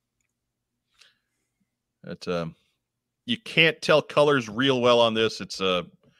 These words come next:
there aren't a whole lot of, uh, great photos that have made available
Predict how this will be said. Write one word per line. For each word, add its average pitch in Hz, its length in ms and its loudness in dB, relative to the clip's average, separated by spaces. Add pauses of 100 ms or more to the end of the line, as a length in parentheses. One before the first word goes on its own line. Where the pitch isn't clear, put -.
(380)
there 107 180 -8
aren't 127 240 0
a 107 40 -2
whole 135 260 -6
lot 120 200 4
of, 101 240 0
uh, 95 100 -6
great 107 340 -6
photos 110 460 -2
that 101 120 -6
have 98 100 -6
made 98 220 -4
available 95 600 -4